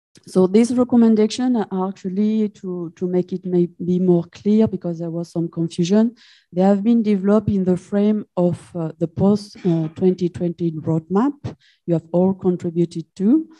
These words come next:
Um, the exercise of a policy paper is to further articulate and to make more operational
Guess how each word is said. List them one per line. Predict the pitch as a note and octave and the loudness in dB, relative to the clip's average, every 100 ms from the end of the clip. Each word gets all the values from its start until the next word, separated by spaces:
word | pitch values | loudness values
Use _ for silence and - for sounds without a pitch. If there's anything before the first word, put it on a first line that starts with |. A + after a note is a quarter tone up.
| _ _ _ | _ _ _
Um, | - F3+ F3 F3 | -8 -6 -4 -8
the | F3 F#3+ | 2 4
exercise | G3 G#3 A3+ - A#3+ | 4 2 0 2 0
of | G#3 G3 | 2 0
a | F#3 | -2
policy | - G3+ G3+ G3+ F#3+ | 0 2 2 -2 -6
paper | F#3 F#3 G3+ G#3+ G#3 | -4 -2 0 0 0
is | F#3+ | -4
to | - | -6
further | E3+ - G3 F#3+ G3 F#3+ F#3 - | -6 -2 -2 2 2 2 -2 -6
articulate | F3 D#3+ G#3 - G3 G3 G3+ F#3+ | -8 -4 -6 -4 -2 -2 -2 -4
and | F3+ | -8
to | - | -8
make | F3+ F3 | -8 -6
more | F#3 F#3+ G3 F#3+ | 0 2 2 0
operational | G3 - G3 F#3+ - F#3 F#3 G3+ G#3 | -2 -2 0 0 0 -2 2 2 2